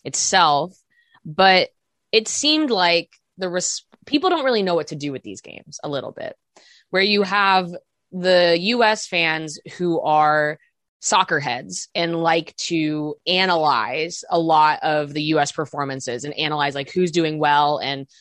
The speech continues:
what system are they running and how is it working and all of that sort of stuff. And what does it mean for the future?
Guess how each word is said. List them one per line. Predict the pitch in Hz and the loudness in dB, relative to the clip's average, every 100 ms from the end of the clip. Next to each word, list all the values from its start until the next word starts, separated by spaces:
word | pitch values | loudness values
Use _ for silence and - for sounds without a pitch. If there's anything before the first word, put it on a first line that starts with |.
| _ | _
what | 147 135 | -6 -2
system | 180 - 165 | -2 0 0
are | 156 | 2
they | 147 | 2
running | 143 147 143 143 143 | 0 -2 0 -2 -4
and | |
how | 139 151 147 | -4 -2 0
is | 139 | -2
it | 139 | -4
working | 143 147 143 143 139 | -2 -2 0 -2 -2
and | 139 | -2
all | 139 | 0
of | 143 | 0
that | 165 | -2
sort | - | -2
of | 147 | -2
stuff. | 151 147 | -2 -2
And | 160 | 0
what | 160 | 0
does | 151 | -2
it | 151 | -6
mean | 151 | -8
for | 143 139 | -8 -12
the | 139 | -10
future? | - 214 - 151 139 | -4 -4 -2 -2 -4